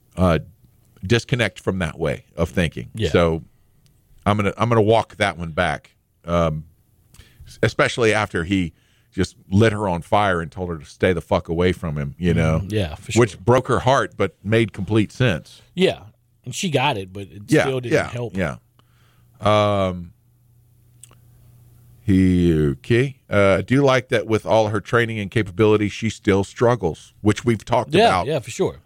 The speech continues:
Speaker 1: That's one of the great things about this character is the vulnerability of that character.
Speaker 2: Mm-hmm.
Speaker 1: She is just, she's not polished.
Speaker 2: Yeah.
Speaker 1: She is still rough. And I think that's great. Um, makes you, makes it feel real and that you always feel that there's something at stake,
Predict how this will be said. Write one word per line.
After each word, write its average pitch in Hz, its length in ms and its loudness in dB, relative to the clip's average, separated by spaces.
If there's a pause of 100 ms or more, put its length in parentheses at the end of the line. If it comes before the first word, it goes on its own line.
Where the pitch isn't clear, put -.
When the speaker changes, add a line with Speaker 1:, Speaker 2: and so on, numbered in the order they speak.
(220)
Speaker 1:
That's 120 260 0
one 127 140 2
of 123 60 0
the 120 60 0
great 107 340 2
things 107 240 -4
about 95 240 0
this 92 140 -4
character 117 540 -2
is 95 280 0
the 104 120 0
vulnerability 98 960 0
of 82 120 -8
that 85 220 -8
character. 123 440 -4
Speaker 2:
Mm-hmm. 113 100 -6
Speaker 1:
She 120 240 2
is 110 120 0
just, - 320 -4
she's 120 240 -4
not 123 220 0
polished. 143 640 -2 (120)
Speaker 2:
Yeah. 131 220 0 (180)
Speaker 1:
She 117 240 0
is 117 100 2
still 131 260 0
rough. - 440 -2 (500)
And 95 180 2
I 104 60 2
think 104 200 -4
that's 113 180 0
great. 131 280 0 (880)
Um, 101 480 2 (540)
makes 113 320 0
you, 113 220 0
makes 131 260 0
it 127 100 0
feel 117 520 2
real 113 400 4
and 101 120 -4
that 104 160 -2
you 101 100 2
always 98 380 2
feel 95 240 0
that 90 120 -2
there's 87 160 0
something 80 340 -6
at 71 100 -4
stake, - 300 -2